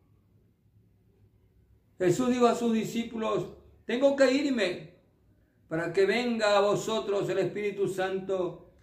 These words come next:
el Consolador que os guiará a toda verdad". Y cuando el Señor se disponía a ascender a la gloria, hermanos, dejó unas palabras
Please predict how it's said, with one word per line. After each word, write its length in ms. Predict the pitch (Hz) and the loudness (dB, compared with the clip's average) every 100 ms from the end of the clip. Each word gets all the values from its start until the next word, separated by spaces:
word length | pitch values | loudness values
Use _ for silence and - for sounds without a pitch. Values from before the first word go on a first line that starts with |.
| _ _ _ | _ _ _
el 220 | 180 180 | -2 0
Consolador 800 | 196 208 196 208 208 196 214 226 214 185 180 - - _ _ | 2 2 2 2 4 4 4 0 0 -2 -4 -8 -20 _ _
que 80 | 202 | 0
os 100 | 196 | 2
guiará 340 | 208 208 214 | 2 4 4
a 80 | 208 | 2
toda 220 | 208 202 | 4 4
verdad". 680 | 202 196 185 190 190 185 - - - _ _ _ _ _ _ _ _ _ _ _ _ _ _ | 4 2 2 2 2 -2 -12 -20 -20 _ _ _ _ _ _ _ _ _ _ _ _ _ _
Y 80 | 208 | -12
cuando 400 | 202 240 233 226 | -2 0 2 2
el 120 | 226 | -2
Señor 360 | - 220 240 233 | -2 -2 -2 2
se 100 | 233 | 2
disponía 920 | 240 196 240 226 233 254 220 180 - - - _ _ - | 2 2 2 2 0 0 0 -2 -6 -16 -20 _ _ -4
a 180 | 196 214 | 2 2
ascender 480 | 208 220 220 202 240 | 2 -2 -2 0 0
a 60 | |
la 140 | 233 214 | 2 2
gloria, 680 | 196 226 226 208 196 - - _ _ _ _ _ _ _ _ | 2 0 -2 0 -2 -4 -16 _ _ _ _ _ _ _ _
hermanos, 680 | 190 196 240 269 277 254 202 | -2 2 4 4 4 2 0
dejó 200 | 208 208 | 2 2
unas 320 | 247 220 175 | 2 -2 0
palabras 760 | 208 208 233 233 214 202 - | 2 4 4 4 2 0 -4